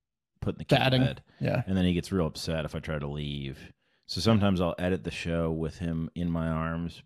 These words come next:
Speaker 1: but then, uh, with the computer on the lowest possible brightness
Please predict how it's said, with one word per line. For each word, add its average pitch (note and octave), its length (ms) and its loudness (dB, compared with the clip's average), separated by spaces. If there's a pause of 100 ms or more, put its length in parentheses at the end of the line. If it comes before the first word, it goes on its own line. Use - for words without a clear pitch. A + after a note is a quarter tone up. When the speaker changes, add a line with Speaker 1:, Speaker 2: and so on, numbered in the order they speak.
(120)
Speaker 1:
but E2 160 -4
then, D#2+ 260 -4 (100)
uh, - 160 -12
with F#2+ 120 -6
the - 80 -12
computer F#2+ 440 -2
on F2+ 120 2
the E2 100 2
lowest E2 480 0
possible F2 400 -6
brightness D#2+ 680 -4